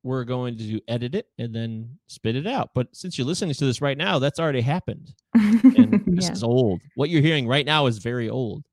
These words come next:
Speaker 1: Weird. Wow.
Speaker 2: <laughs>
Speaker 1: Even though it's happening right now in real time for us.
Speaker 2: Fascinating.
Speaker 1: This time is crazy. What an
Speaker 2: Mm.
Speaker 1: interesting concept. Uh, don't forget, this is First Day Pod at proton mail dot com. First Day Pod at proton mail dot com. First Day Pod, Instagram, First Day Pod, Twitter. D M us.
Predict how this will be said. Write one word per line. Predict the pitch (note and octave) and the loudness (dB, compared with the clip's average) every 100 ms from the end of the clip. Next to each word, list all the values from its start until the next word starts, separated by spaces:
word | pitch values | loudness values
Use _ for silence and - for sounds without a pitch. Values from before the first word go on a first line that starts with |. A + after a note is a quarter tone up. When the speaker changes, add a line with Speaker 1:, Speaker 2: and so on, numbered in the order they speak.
| _ | _
Speaker 1:
Weird. | D3 F3+ C3 G2+ - - | -12 -10 -10 -12 -20 -14
Wow. | C3+ A#2 _ | -14 -14 _
Speaker 2:
<laughs> | F3+ - - _ _ - | -8 -8 -20 _ _ -6
Speaker 1:
Even | D#3+ | -2
though | F3 | 0
it's | C#3 | 2
happening | F#3 F3 C#3+ | 0 0 0
right | C#3+ E3 | 0 0
now | E3+ G3 | 0 0
in | C#3+ | 0
real | D3+ | 0
time | C#3 F3+ F#3 | 0 -4 -4
for | D3 | -4
us. | G3+ - - _ _ _ _ _ _ _ - | -4 -6 -12 _ _ _ _ _ _ _ -4
Speaker 2:
Fascinating. | F3 E3+ - E3 E3+ F3+ F3 _ _ _ | -2 -2 -4 -6 -4 -6 -8 _ _ _
Speaker 1:
This | - - | -20 -20
time | - F#3 D3 | -18 -16 -14
is | G2+ - - _ _ | -14 -18 -20 _ _
crazy. | - C#3 D#3 A#2 C#3+ C3 - | -20 -14 -14 -14 -18 -20 -16
What | D#3 | -12
an | C3+ B2+ G#3+ | -12 -6 -4
Speaker 2:
Mm. | |
Speaker 1:
interesting | G#3 D#3 - B2 | -4 -6 -12 -12
concept. | B2 A#2 - C3+ - _ _ - | -12 -12 -12 -16 -18 _ _ -4
Uh, | F#3 G#3 G3+ | 0 2 2
don't | G#3+ A3+ | 2 2
forget, | G#3+ D3 | 2 0
this | A#2 | 0
is | |
First | D#3+ C#3 | 0 2
Day | D3 | 2
Pod | C3 D#3+ F3+ | 4 2 4
at | |
proton | D3+ C#3+ D#3+ D#3+ | 4 4 2 2
mail | G3 | 2
dot | D#3+ G3+ A#3+ A#3+ - | 2 0 -2 -6 -6
com. | B3+ C4+ | -4 -4
First | - C#4 D4+ | -4 -6 -2
Day | B3+ A#3 | -2 -2
Pod | F#3+ F#3+ | 0 -2
at | F3+ | 0
proton | E3+ D#3+ D#3 D#3 | -2 -2 -4 -4
mail | D#3 | -4
dot | D#3 D#3 | -4 -4
com. | - G3+ G3+ | -6 -6 -6
First | - C#4 C4+ - | -6 -4 -4 -2
Day | G#3 G3 | -2 -2
Pod, | F3+ F3 F3+ F3+ | -4 -2 0 -2
Instagram, | D#3+ E3 - E3+ E3 D#3 | -4 -8 -6 -6 -6 -6
First | G2+ A2+ | -8 -6
Day | A#2 | -8
Pod, | B2+ D#3+ F3 E3+ | -6 -6 -6 -6
Twitter. | - F#3+ F3+ E3+ | -6 -4 -4 -4
D | C3 G3 | -4 -4
M | F#3 G3 | -4 -4
us. | C#3+ G#2+ - | -6 -6 -12